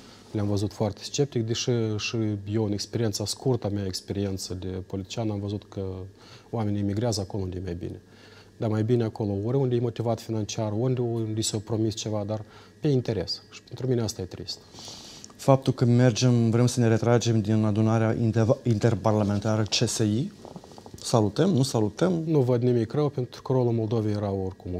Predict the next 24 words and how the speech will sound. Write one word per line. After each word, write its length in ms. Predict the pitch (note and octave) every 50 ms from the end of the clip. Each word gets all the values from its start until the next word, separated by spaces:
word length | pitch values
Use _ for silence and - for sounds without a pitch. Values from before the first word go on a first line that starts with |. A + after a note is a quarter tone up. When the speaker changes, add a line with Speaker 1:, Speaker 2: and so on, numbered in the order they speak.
| F2+ F2
Speaker 1:
unul 200 | G2 G2 F#2 F#2
ineficient 640 | F#2+ F#2+ G2 F#2 - - - - - G2 F#2 F2+ -
acolo 320 | F#2 F#2 - F#2 F2+ F2+
și 100 | - -
slab, 360 | - - - F2+ F2 F2 F2
uh, 60 | F2 E2 F2 F2 F2 F2+ F2+ - - - -
prezent. 300 | G#2 G2 F2 G2+ G2+ F#2
Noi 140 | - G#2+ G2
n-am 160 | G2 G2+ G2
valorificat 500 | F#2 F#2+ F#2 F#2+ F#2 - - - A2 G2
niciodată 380 | - A2+ G#2 - G#2+ G#2+ G2+ -
prezența 480 | G2 - G#2 F#2 G2 G2 F2+ - - F#2
noastră 280 | G2 G2 F#2 - - G2
acolo 300 | F#2 - - A#2+ A2+ A2
și 140 | G#2+ -
n-am 280 | A#2 A2 A2 G#2+ G#2 G2+
profitat 520 | G2 - - G2+ - - - A#2 G#2+ -
nici 240 | - G#2+ G#2+ G#2+ G2+
de 60 | G2+
instrumente, 500 | G2+ G2+ G2 - - G#2 F#2+ F2+ F2 -
dacă 220 | F2+ G2 F#2+ - -
era 120 | F#2+ F#2+
de 100 | F2+ F2
profitat. 500 | F2+ - - F#2 - - - - F2+ F2+